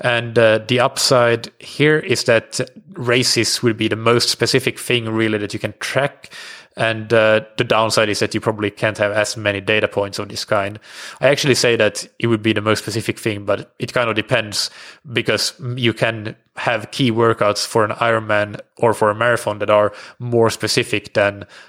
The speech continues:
a five K race or a sprint distance race. So, so it's not necessarily always true, but, uh, yeah, ra-, races can be very specific and, and, uh, and they can still help you determine where you're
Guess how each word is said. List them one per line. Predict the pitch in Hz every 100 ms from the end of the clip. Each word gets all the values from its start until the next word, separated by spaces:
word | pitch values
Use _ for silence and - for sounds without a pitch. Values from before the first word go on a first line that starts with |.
| _
a | -
five | - 120 110
K | 110
race | 101 104 104 113
or |
a | 101
sprint | - 113 107 -
distance | 98 101 98 104
race. | 98 98 -
So, | 107 101 98 - - -
so | 120
it's | -
not | 143 131
necessarily | 113 - 113 107
always | 110 101 95
true, | - 107 - -
but, | - 117 104 - - _
uh, | - 110 110 -
yeah, | 143 104 -
ra-, | 127 127
races | 127 131 127 117
can | - 117 110
be | 101
very | 101
specific | 101 104 110 101 101 -
and, | 95 92 - - - _
and, | - 101 95
uh, | 101 95 - - -
and | 113
they | 104
can | 104
still | - 107 95
help | 107 101 - 107
you | 98
determine | 95 - 104 101 98
where | 104 104 98
you're | 101 98 95